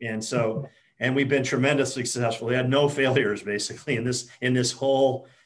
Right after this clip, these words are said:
you know, uh, business over, over twenty-five years. No, no, no really bad centers.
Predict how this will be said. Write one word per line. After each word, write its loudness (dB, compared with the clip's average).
you -6
know, -2
uh, -6
business -4
over, 0
over 2
twenty-five 0
years. 0
No, -6
no, -2
no -2
really 0
bad -4
centers. -10